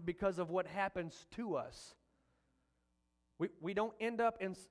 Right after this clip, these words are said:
hear me, we don't end up in certain places in life because we've been hurt by someone.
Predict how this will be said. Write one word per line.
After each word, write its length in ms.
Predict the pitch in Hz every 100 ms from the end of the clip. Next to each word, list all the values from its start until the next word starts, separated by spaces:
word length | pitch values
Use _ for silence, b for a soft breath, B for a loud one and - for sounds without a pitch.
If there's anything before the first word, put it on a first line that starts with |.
| _
hear 180 | 160 226
me, 140 | 196
we 160 | 156 208
don't 180 | 220 220
end 240 | 220 226
up 160 | 220 214
in 120 | 185
certain 340 | - 196 180 175
places 520 | - 196 190 180 170
in 140 | 165
life 200 | 185 190 151
because 240 | 165 170
we've 100 | 170
been 140 | 170 156
hurt 240 | 156 175
by 100 | 139
someone. 420 | 131 135 123 110